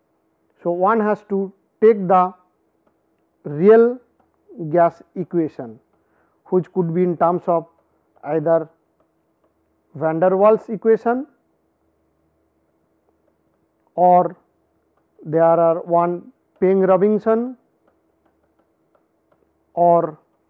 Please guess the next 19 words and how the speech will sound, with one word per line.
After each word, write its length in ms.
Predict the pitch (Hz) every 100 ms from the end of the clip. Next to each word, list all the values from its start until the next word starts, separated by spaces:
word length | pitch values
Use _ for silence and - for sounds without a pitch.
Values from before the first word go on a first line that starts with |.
| _ _ _ _ _ _ _ _ _ _ _
S 220 | 156 156 202
R 140 | 196
K 160 | - 214
model. 440 | 214 220 233 254 - _
So, 160 | - 311
there 180 | 254 240
are 140 | 233 -
some 180 | 220
of 160 | 220 190
these 200 | 214 -
real 260 | 180 208 196
gas 240 | 196 190
equation 420 | 190 208 196 190
of 140 | 190 -
state 220 | - 240 269 _ _ _ _ -
which 240 | 190 196 - _ _ _
one 240 | 185 190 190
can 300 | 185 185 185 -
use 360 | 277 233 196